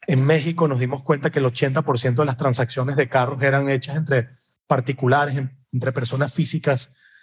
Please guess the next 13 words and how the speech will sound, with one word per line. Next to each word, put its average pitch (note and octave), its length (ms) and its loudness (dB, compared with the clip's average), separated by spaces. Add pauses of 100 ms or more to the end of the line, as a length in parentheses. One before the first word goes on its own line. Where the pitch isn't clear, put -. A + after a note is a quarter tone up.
(120)
con C3+ 180 4
asimetrías C3 600 2
de D#3+ 60 4
información, C3+ 760 2 (260)
sin - 220 2
ningún B2+ 300 4
tipo D3+ 260 4
de D3+ 80 4
garantía, C3 560 2
sin C3 140 -4
ningún B2 260 2
tipo C#3+ 300 2
de, C#3 120 2